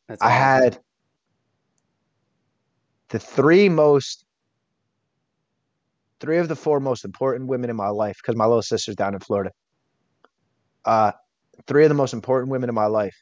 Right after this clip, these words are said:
Speaker 2: my wife, my mother, and my sister, all there with my youngest son. I mean, I was missing the twin boys from the, from the, from the scene, but, uh, it was pretty close to perfect.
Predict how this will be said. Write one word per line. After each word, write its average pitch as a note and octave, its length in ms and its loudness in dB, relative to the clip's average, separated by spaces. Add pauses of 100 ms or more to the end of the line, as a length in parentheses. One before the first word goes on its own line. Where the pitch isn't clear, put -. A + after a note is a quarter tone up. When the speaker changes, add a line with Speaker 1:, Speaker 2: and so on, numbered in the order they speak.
(140)
Speaker 2:
my F#2 120 -10
wife, A2+ 340 0
my G#2 120 -6
mother, G#2 240 -2
and G2+ 80 -6
my F#2 100 -8
sister, F#2 380 -8 (600)
all G#2+ 220 4
there G2+ 280 2 (560)
with G2+ 100 -6
my G2+ 100 -2
youngest G#2+ 380 -2
son. G#2+ 260 -4 (1200)
I - 60 -6
mean, A#2 120 2
I A#2 80 4
was A#2+ 140 4
missing C#3 260 0
the C3+ 80 -2
twin C3 260 -2
boys C3 240 2
from C#3 120 -8
the, A#2+ 240 0
from A2+ 140 -6
the, A2 140 -6 (140)
from A#2 140 -6
the A2+ 80 -6
scene, C3 360 -4 (600)
but, A2+ 200 2
uh, G2+ 200 0 (1200)
it G2 40 -6
was G#2+ 100 -4
pretty A2+ 200 -2
close A2+ 280 -2
to G#2 80 -8
perfect. - 480 -8